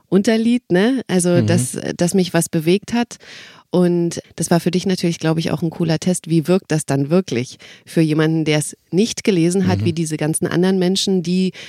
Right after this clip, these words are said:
Speaker 1: du ja auch immer in den Credits genannt hast, die da mitgewirkt haben und immer, äh, First Reader, Second Reader, whatever waren, aber zum ersten Mal das zu hören, auch mit den O-Tönen, wie das wirkt und so weiter. Also das, also ich hab mich schon sehr geehrt gefühlt, muss ich sagen.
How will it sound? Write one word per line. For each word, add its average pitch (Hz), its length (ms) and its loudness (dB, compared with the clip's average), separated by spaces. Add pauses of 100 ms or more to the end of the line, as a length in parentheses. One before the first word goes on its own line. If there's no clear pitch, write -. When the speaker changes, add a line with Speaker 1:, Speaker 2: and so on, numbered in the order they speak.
(120)
Speaker 1:
du 175 80 2
ja 170 180 2
auch 147 140 0
immer 180 200 2
in 143 60 2
den 160 160 2
Credits 170 460 -2
genannt 156 340 0
hast, 175 260 -2
die 165 140 0
da 156 220 2
mitgewirkt 175 800 0
haben 165 240 2
und 156 180 -2
immer, 160 320 0 (560)
äh, 151 220 2
First 175 460 0
Reader, 165 360 2
Second 165 340 -4
Reader, 165 220 2
whatever 170 580 0
waren, 151 460 2
aber 160 520 0
zum 165 180 -4
ersten 160 260 0
Mal 160 100 2
das 151 160 -4
zu 156 160 -2
hören, 170 340 0 (220)
auch - 140 -4
mit 185 160 2
den 156 100 0
O-Tönen, 202 560 2
wie 165 60 0
das 160 240 -4
wirkt 190 260 0
und 175 140 -2
so 170 100 -2
weiter. 170 320 0 (1000)
Also 170 180 2
das, 156 160 0 (220)
also 127 160 -2
ich - 140 -8
hab 123 100 -8
mich 147 100 0
schon 180 200 0
sehr 233 140 0
geehrt 185 340 -4
gefühlt, - 280 -10
muss 139 180 -2
ich 170 140 -4
sagen. 147 400 0